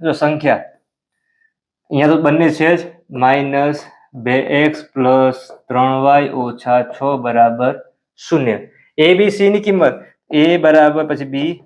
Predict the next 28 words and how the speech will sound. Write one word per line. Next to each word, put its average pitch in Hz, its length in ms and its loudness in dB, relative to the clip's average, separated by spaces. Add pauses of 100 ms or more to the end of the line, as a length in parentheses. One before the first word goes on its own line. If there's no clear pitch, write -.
(280)
અને 135 200 -4 (120)
સી. 117 200 -2 (680)
એ - 100 2
ની 185 140 2
કિંમત 185 280 2
જો 165 80 4 (200)
એક્સ 151 160 -2
ના 175 120 2
જોડે 180 240 6
કેટલા 196 220 4
ગુણાયેલા 180 420 4
છે? 180 60 -2 (100)
માઇનસ 151 560 -2 (200)
બે. 156 120 4 (140)
તો - 40 -14 (140)
એ 143 100 2
ની 170 140 -2
કિંમત 185 240 0
કેટલી 190 240 0
કહેવાશે? 160 300 2 (100)
માઇનસ 139 480 -2 (380)
બે. 104 180 -4 (520)
બી 160 220 4
બરાબર 185 380 4
જો 180 100 -6
અહીંયા 165 240 -4 (360)
ત્રણ 160 360 2
છે, 170 140 0